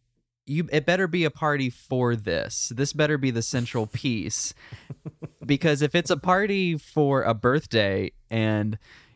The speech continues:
Speaker 1: someone says, "The aux cord's free," and then you say,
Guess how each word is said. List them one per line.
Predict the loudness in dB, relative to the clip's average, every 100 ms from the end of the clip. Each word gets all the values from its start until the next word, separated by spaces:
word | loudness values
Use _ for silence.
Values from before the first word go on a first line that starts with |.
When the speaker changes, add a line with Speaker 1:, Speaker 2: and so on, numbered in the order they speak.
| _ -10
Speaker 1:
someone | -2 0 2 2
says, | 2 2 0
"The | 0 2
aux | 4 2 -2
cord's | 0 2 2 -2
free," | 0 2 2 0 -4 -10 _ _ -2
and | 0 2
then | 0 -2
you | -2 0 0
say, | 0 0 2 2 2 -2